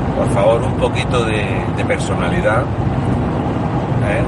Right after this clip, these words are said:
Un poco de gallardía, un poco de presencia y tener unos, algo de valores, porque es vergonza-, vergonzoso como poco. Y esta situación y estas actitudes nos han traído a esta situación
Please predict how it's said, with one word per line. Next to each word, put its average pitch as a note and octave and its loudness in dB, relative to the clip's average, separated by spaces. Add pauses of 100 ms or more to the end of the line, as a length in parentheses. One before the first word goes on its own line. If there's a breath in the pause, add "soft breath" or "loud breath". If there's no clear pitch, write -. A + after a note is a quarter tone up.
Un - 0
poco B2+ 2
de A#2+ 2
gallardía, A2+ 2
un A#2+ 0
poco A#2+ 0
de B2 0
presencia A#2 0 (800)
y - 0
tener G#2+ 0
unos, A#2 0 (240)
algo - 2
de A2 4
valores, - 2
porque - -2
es - -2 (180)
vergonza-, - -2 (680)
vergonzoso - 2 (520)
como - 0
poco. - 0 (1120)
Y - 0
esta - 0
situación - 0
y - 0
estas B2 0
actitudes B2 2 (320)
nos - 0
han A#2 0
traído B2 2
a B2 2
esta B2 -2
situación - 0